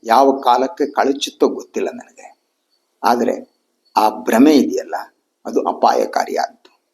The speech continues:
ಇದರ ಒಟ್ಟಾರೆ ಹಾನಿಯಾಗುವುದು ದಕ್ಷಿಣ ಕನ್ನಡಕ್ಕೆ. ಇದಾದ ಮೇಲೆ ನೋಡಿ, ಈಗ ಬ್ಯಾಂಕ್‌ಗಳು ಇನ್ನೊಂದು ಉದ್ಯೋಗ ಸೃಷ್ಟಿ ಹೋದ ಮೇಲೆ ಅಲ್ಲಿ ಬಹುತೇಕ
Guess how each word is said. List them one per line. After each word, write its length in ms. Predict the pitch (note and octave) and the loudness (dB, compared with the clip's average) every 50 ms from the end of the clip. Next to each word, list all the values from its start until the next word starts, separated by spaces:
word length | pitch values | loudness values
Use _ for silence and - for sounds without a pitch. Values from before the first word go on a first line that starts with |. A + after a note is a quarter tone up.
| _ _ - | _ _ -8
ಇದರ 180 | A#2 A2+ C#3 | 0 2 4
ಒಟ್ಟಾರೆ 580 | C3+ G#2+ G2 A#2+ C3+ - - - F3+ F3 E3 D3 | 4 4 2 2 0 0 2 2 4 4 4 2
ಹಾನಿಯಾಗುವುದು 1000 | B2 - - A2 C3+ E3 E3 C3+ B2+ A#2 - - - A#2 - C3 - _ _ _ _ _ _ _ _ - | 0 -2 -2 -2 -2 0 0 0 0 0 -2 -6 -16 -12 -10 -10 -12 _ _ _ _ _ _ _ _ -14
ದಕ್ಷಿಣ 280 | - G#2 - - - - - - | -14 -14 -12 -8 -8 -8 -6 -6
ಕನ್ನಡಕ್ಕೆ. 600 | - - - - - - - - - - - _ _ _ _ _ _ _ _ _ - - | -8 -6 -6 -6 -8 -8 -8 -12 -12 -12 -14 _ _ _ _ _ _ _ _ _ -4 0
ಇದಾದ 360 | A#2+ B2 A2 A2+ C#3+ E3+ F3 | 2 2 4 4 4 2 2
ಮೇಲೆ 260 | F#3 F3+ F3+ E3 D3+ | 2 0 2 2 2
ನೋಡಿ, 220 | C#3 B2+ B2+ C3 | 2 2 0 0
ಈಗ 140 | B2 A#2 B2 A#2+ - | 0 0 -4 -4 -4
ಬ್ಯಾಂಕ್‌ಗಳು 500 | - B2+ A#2+ D3+ - - - D3 C#3 B2+ | -2 -4 -4 -4 -6 -2 0 2 2 2
ಇನ್ನೊಂದು 440 | B2+ B2+ C3+ C#3+ C#3 C#3+ C#3 A#2 A#2 | 2 0 0 0 0 0 -2 -4 -14
ಉದ್ಯೋಗ 360 | A#2 - - D3 D#3 D3+ C#3 C3+ - - - _ _ _ | -8 0 4 4 4 6 4 2 2 0 -8 _ _ _
ಸೃಷ್ಟಿ 380 | - - C3 A#2+ - - - C3 | -12 -10 -10 -10 -8 -6 -6 -6
ಹೋದ 280 | - - B2 A#2+ B2 B2 | -4 0 2 2 4 4
ಮೇಲೆ 240 | A#2 B2+ A#2 A#2 - - - _ _ _ _ _ _ _ _ _ - | 2 0 0 0 -4 -6 -10 _ _ _ _ _ _ _ _ _ 0
ಅಲ್ಲಿ 480 | A#2 B2+ C#3 C#3+ - - - - - - | 2 4 4 4 2 0 -4 -10 -6 0
ಬಹುತೇಕ 520 | - B2+ D3 - - E3 E3+ E3 E3+ - | 4 4 4 6 6 6 6 4 2 0